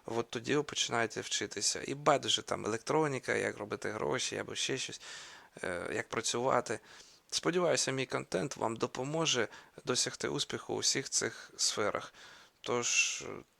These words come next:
тримайтеся, тож, е, дійте. І взагалі радий знайомству і дякую за вашу увагу і за все, що ви робите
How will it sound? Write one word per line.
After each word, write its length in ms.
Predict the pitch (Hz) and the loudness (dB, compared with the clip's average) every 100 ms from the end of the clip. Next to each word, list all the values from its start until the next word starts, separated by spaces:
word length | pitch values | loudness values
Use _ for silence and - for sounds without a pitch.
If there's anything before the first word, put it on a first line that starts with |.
| _ _ | _ _
тримайтеся, 880 | - 127 147 175 170 170 - 160 160 160 - - _ | -2 0 2 0 0 0 2 2 0 -2 -12 -20 _
тож, 520 | - 104 101 - - - | 0 2 2 2 0 0
е, 220 | 71 65 | -2 -2
дійте. 600 | 123 139 170 170 160 156 - - - | -2 0 0 2 2 2 -2 -20 -16
І 800 | - 120 120 113 107 101 92 71 62 - - _ | -6 -2 0 0 -2 -2 -4 -6 -8 -16 -20 _
взагалі 440 | 131 139 170 185 160 | -2 4 6 8 10
радий 380 | 151 139 135 117 | 8 8 2 2
знайомству 680 | 117 127 143 160 - - 110 | 0 0 0 0 -2 -4 -4
і 100 | 104 | 4
дякую 380 | 135 139 113 | 4 4 2
за 120 | 107 107 | -2 2
вашу 680 | 107 104 - - - - 107 | 2 2 -2 -2 -4 -4 -4
увагу 1040 | 95 92 101 117 139 135 - 107 107 104 | -6 -4 -2 4 6 6 2 -4 -4 -6
і 100 | 98 | -6
за 120 | 87 | -6
все, 240 | 98 - 117 | -2 -2 -2
що 260 | - 104 98 | -2 -2 -2
ви 340 | 98 - - - - | -4 -6 -8 -6 -2
робите 440 | 101 - - - | -2 -2 -4 -6